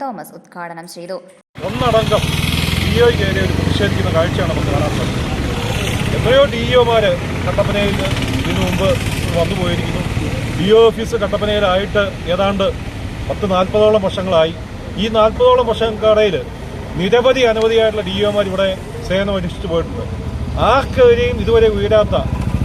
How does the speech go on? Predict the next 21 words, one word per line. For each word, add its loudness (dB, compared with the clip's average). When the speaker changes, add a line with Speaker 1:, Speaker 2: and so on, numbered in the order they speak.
Speaker 2:
ഒരു 4
ആരോപണങ്ങളാണ് 2
ഇപ്പോഴത്തെ 2
ഡി 0
ഒ 0
യ്ക്കെതിരെ -2
ഉയർന്നു -2
വരുന്നത്. -6
തീർച്ചയായിട്ടും 2
അത് -4
പരിശോധിക്കേണ്ടതാണ്. 0
നമുക്കറിയാം, 4
ജനാധിപത്യത്തിൽ 2
ഇവിടുത്തെ 2
സർക്കാർ 2
ഉദ്യോഗസ്ഥർ 0
എന്ന് -6
പറഞ്ഞാൽ -4
ജനസേവകരാണ്. 2
ജനസേവകരായിട്ടുള്ള 4
ആളുകൾ 2